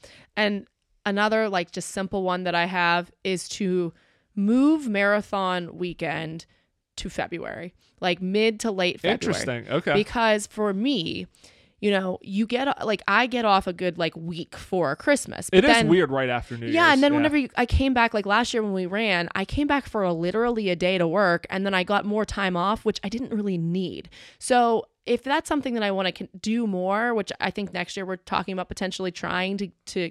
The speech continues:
Speaker 1: go down for Mar-, marathon weekend, it just makes it, like, weird. It's like a, it's an awkward time, like, right after the new year.
Speaker 2: Yeah, I get why they,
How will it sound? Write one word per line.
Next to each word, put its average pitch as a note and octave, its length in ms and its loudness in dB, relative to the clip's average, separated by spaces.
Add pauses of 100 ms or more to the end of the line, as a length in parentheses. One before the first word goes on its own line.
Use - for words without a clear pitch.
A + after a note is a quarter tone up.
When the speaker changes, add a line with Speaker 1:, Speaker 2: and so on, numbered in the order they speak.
Speaker 1:
go F#3 380 -4 (240)
down G3 220 0
for F#3+ 80 -6
Mar-, F#3 300 0 (120)
marathon G3 400 -2
weekend, F3 420 -2 (300)
it A#3 160 2
just C#4 220 -2
makes A3 280 -2
it, G3+ 120 -2
like, F#3 180 -4
weird. D#3+ 580 -2 (280)
It's - 80 -16
like A3 120 2
a, F3+ 140 -4 (100)
it's - 120 -10
an A3+ 180 -2
awkward G3 460 -4
time, F3 420 -8
like, E3 220 -8
right E3+ 240 0
after E3+ 300 -4
the E3+ 100 -8
new G#2+ 140 -10
year. G#2 340 -10 (180)
Speaker 2:
Yeah, G#3 180 4
I G3 80 6
get B3+ 220 2
why G3+ 240 6
they, F3 340 0